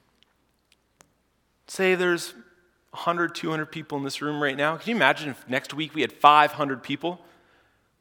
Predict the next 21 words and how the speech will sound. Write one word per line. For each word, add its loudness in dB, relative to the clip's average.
That 2
would -2
change 2
things, -2
wouldn't 0
it? -18
We 2
have 4
to -8
make 2
a -4
little 0
more 2
coffee 2
or -6
get 2
more 4
greeters -2
at 0
the -4
door. 2